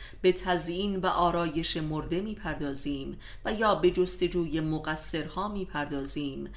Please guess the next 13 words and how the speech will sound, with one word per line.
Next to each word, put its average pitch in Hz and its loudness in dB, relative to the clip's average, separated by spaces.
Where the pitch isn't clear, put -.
که 208 -2
چه 262 -4
کسانی 143 -4
موجب 190 2
مرگ 170 2
روح 156 0
ما 156 -2
شده‌اند 143 -4
و 170 2
البته 185 -2
الا 151 -2
خودمان. 135 -8
آری، 165 0